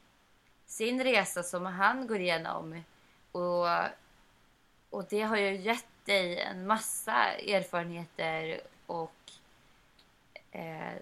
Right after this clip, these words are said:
liksom utveckling för, för att gå-, kunna kliva in i en ny relation. För jag vet att min,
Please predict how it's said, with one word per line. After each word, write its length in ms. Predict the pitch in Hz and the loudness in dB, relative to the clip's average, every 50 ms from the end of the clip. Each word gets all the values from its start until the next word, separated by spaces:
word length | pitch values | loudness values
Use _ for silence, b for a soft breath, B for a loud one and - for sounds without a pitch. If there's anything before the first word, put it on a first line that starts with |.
| - - - - - | -14 -14 -14 -14 -14
liksom 440 | - - - 185 175 175 180 160 - - B B B B B B B _ - | -12 -6 -2 -2 -2 -2 -4 -8 -10 -12 B B B B B B B _ 0
utveckling 680 | 220 233 208 190 - 202 196 - - 202 190 185 180 | 0 0 0 0 -2 -4 -4 -2 -4 -4 -4 -4 -6
för, 320 | - - 190 185 185 185 - - - - - | -4 -4 -4 -4 -4 -8 -10 -12 -20 -18 -6
för 80 | - 185 | -4 -4
att 200 | 185 180 - - | -4 -4 -6 -14
gå-, 120 | - 190 - | -18 -18 -14
kunna 240 | - - 214 190 190 | -8 -6 -4 -4 -4
kliva 280 | 185 - 196 190 185 180 | -4 -4 -4 -2 0 -2
in 160 | 175 175 170 | -2 -2 -6
i 100 | 170 170 | -6 -6
en 180 | 170 170 180 226 | -6 -4 -2 0
ny 200 | 285 320 294 226 | 2 2 4 2
relation. 440 | 190 170 175 170 - 180 175 185 | 2 2 0 -4 -6 -8 -8 -6
För 100 | - 220 | -4 -4
jag 60 | 214 208 | -4 -4
vet 140 | 202 - | -4 -4
att 140 | 196 190 - | -6 -6 -4
min, 180 | 202 202 196 | -4 -4 -4